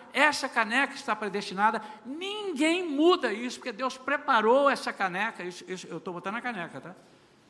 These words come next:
Mas pode ser um vagão, pode ser alguma coisa. E todos que estão em Cristo.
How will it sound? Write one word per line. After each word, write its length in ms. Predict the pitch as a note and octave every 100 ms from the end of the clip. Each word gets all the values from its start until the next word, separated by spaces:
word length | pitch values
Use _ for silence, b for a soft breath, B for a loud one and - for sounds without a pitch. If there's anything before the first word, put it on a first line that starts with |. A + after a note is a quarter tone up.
| b b _
Mas 140 | - C#3
pode 180 | F3
ser 60 | F3
um 80 | F3
vagão, 340 | F3+ D#3+ G#3+
pode 160 | E3+ D#3
ser 80 | F3
alguma 240 | E3 D#3+
coisa. 200 | C3 B2+ B B
E 80 | A#3+
todos 320 | - D#4+ D4
que 80 | -
estão 340 | B3+ C4 B3+ -
em 280 | E4+ G4+ G4
Cristo. 600 | - E4 E4 - A4